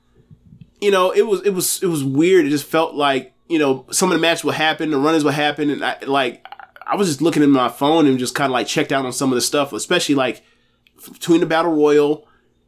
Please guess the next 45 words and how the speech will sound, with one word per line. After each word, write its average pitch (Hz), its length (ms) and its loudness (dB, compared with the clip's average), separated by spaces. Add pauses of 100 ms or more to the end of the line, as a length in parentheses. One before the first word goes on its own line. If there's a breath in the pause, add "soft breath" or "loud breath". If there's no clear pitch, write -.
and 135 160 4
until 147 200 2
the 147 80 2
last 143 240 0
two 165 80 2
matches, 156 260 0
I 143 80 0
was 131 140 -2
really 147 260 2
checked 143 240 -2
out 143 160 0
on 123 160 -4
this 131 120 0
show - 400 -2 (380 soft breath)
in 139 140 2
a 131 40 4
way 147 160 4
that, 139 80 0
like, 127 160 -2
I've 139 140 -4
never 151 460 0
been 151 280 4
with 135 120 4
an 101 60 0
A 123 60 2
E 135 120 2
W 120 180 0
pay-per-view. 151 460 -4 (280 soft breath)
I, - 420 -4
I, 127 80 -2
I 143 40 0
can't 147 240 -2
really 156 140 2
put 143 120 -2
my 139 120 -2
finger 165 240 -2
on 151 120 4
why 151 200 2
that 143 200 2
was. 156 280 2
Maybe 165 180 2
it's 147 80 -2
'cause, 147 180 -2
like, 139 340 -2 (720 soft breath)
uh, - 100 -8